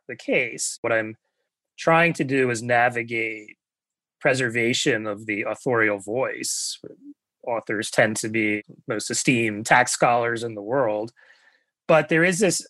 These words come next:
inclination when you sit down, when you get really invested in it, where does your head go? "How would I write this?"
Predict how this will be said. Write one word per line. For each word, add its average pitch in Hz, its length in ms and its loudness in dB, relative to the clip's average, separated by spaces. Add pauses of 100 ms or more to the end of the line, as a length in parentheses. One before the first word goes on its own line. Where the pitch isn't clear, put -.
inclination 180 800 0
when 143 80 0
you 139 100 0
sit 151 300 0
down, 156 840 2
when 131 160 -10
you 135 80 -6
get 139 160 0
really 147 240 4
invested 139 500 -2
in 117 140 -4
it, 120 420 -6
where 139 300 2
does 147 160 0
your 139 140 2
head 135 280 2
go? 151 480 -2 (480)
"How 156 180 4
would 156 100 4
I 170 100 4
write 110 260 -2
this?" - 480 -20